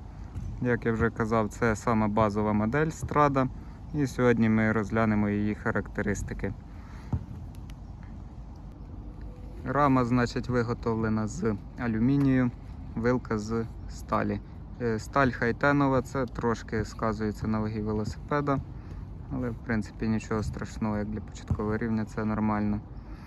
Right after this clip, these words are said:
Почнемо з системи. Система представлена класичними, е, зірками спереду, подвійн-, ну, дві зірки спереду. Е,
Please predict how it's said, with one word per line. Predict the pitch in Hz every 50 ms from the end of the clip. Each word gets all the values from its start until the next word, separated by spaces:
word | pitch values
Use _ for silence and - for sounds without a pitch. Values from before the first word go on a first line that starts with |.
| - - - - - - - -
Почнемо | 123 - - 139 135 131 127 123 120 120 120 - -
з | 123 117 110 117 123 120 107 101
системи. | - - - 127 - - - 127 117 110 107 104 101 95 - - - - - - -
Система | - - 131 123 - - 135 131 127 123 117
представлена | - - 120 - - - - 123 117 113 117 113 113 110 110
класичними, | - 120 120 117 - 127 120 110 - - 113 110 110 110 107 104 - - - - - - - - - - - - - - - 131
е, | 120 113 113
зірками | 110 113 123 113 - - 135 139 139 139 139
спереду, | - - - 147 143 139 139 139 139 135 143 143 143 127 - - 131 123 123 120 120 - - - - - - - - - -
подвійн-, | 131 123 123 123 127 127 123 123 127 131
ну, | 135 127 120 110
дві | 113 113 123 117
зірки | 117 120 120 113 - 131 120
спереду. | - - - 123 120 117 117 120 120 113 - - - - - - - - - - - - - - - - - - 135
Е, | 131 127 120 120 123 120